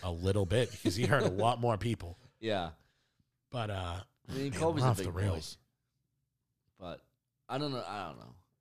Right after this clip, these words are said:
Speaker 2: I
Speaker 1: He's
Speaker 2: don't
Speaker 1: not fighting people. That's like Chael said so much fucked up shit about Brazil because he's selling fights. Like, he's a villain. That's his role.
Speaker 2: Mm-hmm.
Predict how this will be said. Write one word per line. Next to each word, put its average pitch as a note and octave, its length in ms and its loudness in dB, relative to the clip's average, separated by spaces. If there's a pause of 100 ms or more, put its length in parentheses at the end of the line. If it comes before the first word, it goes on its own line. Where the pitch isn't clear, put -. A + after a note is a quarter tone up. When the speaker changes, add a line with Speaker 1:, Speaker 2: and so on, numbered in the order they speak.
(320)
Speaker 2:
I D3 100 -4
Speaker 1:
He's G3 180 8
Speaker 2:
don't F3+ 80 2
Speaker 1:
not G#3 260 6
fighting G3 400 4
people. C#3+ 340 2
That's E3+ 220 4
like G3+ 200 4
Chael G3 420 2
said C#3 260 2
so E3 300 2
much F3 200 2
fucked D3+ 300 0
up C3+ 120 2
shit C#3+ 180 2
about B2+ 200 4
Brazil A2 520 2 (380)
because D3 420 4
he's C3+ 100 2
selling E3+ 380 4
fights. - 500 6
Like, A#2+ 120 -2
he's C3 180 2
a A#2+ 60 2
villain. D3 360 6
That's A#2 180 0
his A2+ 160 0
role. D#3 480 8
Speaker 2:
Mm-hmm. B2 260 -4